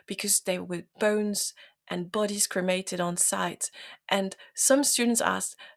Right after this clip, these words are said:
"But, but miss, did we dig underneath the stone circle to see what was in?" And I did explain that we have over the years, but,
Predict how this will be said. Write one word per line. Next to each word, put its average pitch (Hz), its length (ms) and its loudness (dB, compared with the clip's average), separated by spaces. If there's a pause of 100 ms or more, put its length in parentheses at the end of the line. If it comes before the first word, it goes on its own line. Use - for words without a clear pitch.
"But, - 320 -2
but - 180 -2
miss, 233 400 2 (240)
did 233 240 -2
we 233 200 -2 (280)
dig 285 420 6
underneath 226 680 4
the 269 80 2
stone 190 340 2
circle 180 480 -2
to - 180 -8
see - 240 2
what 190 220 0
was 180 240 -2
in?" 226 300 0
And 180 160 4
I 190 80 2
did 254 180 -2
explain 190 460 2
that 180 200 -4
we 185 120 -2
have 208 360 6
over 180 200 -6
the 175 100 -4
years, 185 380 0
but, 160 220 -2